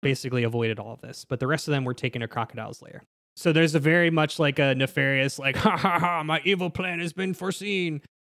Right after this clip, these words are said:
And, uh, they get thrown into that same pit of banana crocodiles as Mister Three. Luffy and, uh, Luffy and Smoker come to this, like, reckoning, I guess,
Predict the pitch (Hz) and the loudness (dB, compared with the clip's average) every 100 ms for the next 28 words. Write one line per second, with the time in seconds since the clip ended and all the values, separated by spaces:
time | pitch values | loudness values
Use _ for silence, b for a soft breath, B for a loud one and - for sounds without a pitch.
0 | _ - 143 139 127 120 131 147 147 - | _ -2 0 2 2 2 2 0 -2 2
1 | 151 147 143 135 127 - 147 135 135 143 | 2 4 4 2 0 -2 -2 -2 0 0
2 | 127 123 131 127 123 127 - 143 165 151 | 0 -2 0 0 0 0 0 0 2 2
3 | 143 143 143 131 117 113 123 - 117 - | 4 4 2 0 -4 -6 -8 -8 -14 0
4 | 180 185 175 - _ _ _ _ - 151 | 2 4 0 -4 _ _ _ _ 0 4
5 | 208 - 196 170 - 156 147 131 202 - | 4 4 2 2 -2 2 2 4 2 2
6 | 196 185 151 147 139 - - - 139 147 | 0 0 0 0 0 -4 -12 -4 0 0
7 | 185 185 175 160 151 139 139 135 117 120 | 0 -2 0 0 4 4 2 -2 -4 -4
8 | 123 156 156 165 175 165 165 180 180 - | 0 0 2 2 0 0 2 2 0 -10